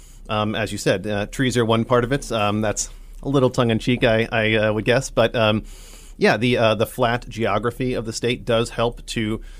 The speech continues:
uh, provide a, a strong and reliable wind energy resource in Nebraska. Um, and we have a lot of sunny days. Um, even though it might be a little cold, colder in the winter and a little cloudy, um, we have a, a significant amount of solar energy potential. Uh, we also have,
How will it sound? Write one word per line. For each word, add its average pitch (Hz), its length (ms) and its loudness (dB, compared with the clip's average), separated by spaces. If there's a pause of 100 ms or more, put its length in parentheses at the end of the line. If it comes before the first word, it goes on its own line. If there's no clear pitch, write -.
(140)
uh, 107 120 0
provide 104 320 0
a, 110 140 -2
a 90 60 -8
strong 113 460 0
and 107 100 -4
reliable 101 540 -2
wind 107 240 -2
energy 101 240 -4
resource 101 460 -4
in 120 80 -2
Nebraska. 123 480 -4 (420)
Um, 110 320 0
and 139 260 2
we 135 120 2
have 131 180 0
a - 20 2
lot 127 200 0
of 135 80 -4
sunny 139 200 -2
days. 147 400 -4 (140)
Um, 107 280 0
even 120 260 -2
though 117 160 4
it 117 100 4
might 117 220 0
be 135 80 4
a 127 40 2
little 139 200 0
cold, 135 400 -2
colder 139 320 2
in 135 80 2
the 131 40 -2
winter 143 440 0
and 113 120 0
a 110 40 -2
little 120 160 -4
cloudy, 131 420 -4 (400)
um, 113 180 2
we 127 140 2
have 117 200 2
a, 117 120 4
a - 80 -2
significant 117 500 -2
amount 110 160 -2
of 107 80 -4
solar 120 280 0
energy 104 240 -6
potential. - 600 -6
Uh, 95 360 -4
we 120 180 0
also 113 260 2
have, 107 300 0